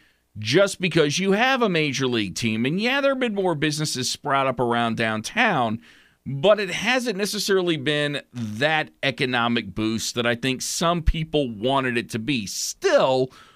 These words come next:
more good than bad is coming out with the Thunder. I certainly support 'em. Um,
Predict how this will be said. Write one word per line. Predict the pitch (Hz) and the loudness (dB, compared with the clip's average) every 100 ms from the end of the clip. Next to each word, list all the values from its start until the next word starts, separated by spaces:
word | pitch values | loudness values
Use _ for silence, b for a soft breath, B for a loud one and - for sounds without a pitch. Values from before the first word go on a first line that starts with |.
| B - | B -8
more | 131 147 190 262 | -2 6 8 8
good | 247 214 208 208 139 | 6 4 6 4 2
than | 165 240 | 2 4
bad | 196 165 175 180 | 4 4 4 0
is | 151 | -2
coming | 151 151 147 135 | -2 0 2 4
out | 131 131 | 4 4
with | 127 - | 0 0
the | 104 | -4
Thunder. | - 104 98 123 - _ _ | 0 0 2 0 -2 _ _
I | 143 208 | 4 4
certainly | 240 - 180 131 135 | 4 2 2 2 -2
support | 113 101 78 85 82 | -2 -6 -8 -12 -8
'em. | 98 - b b b b | -10 -10 b b b b
Um, | - 131 131 127 131 | -2 0 2 0 -2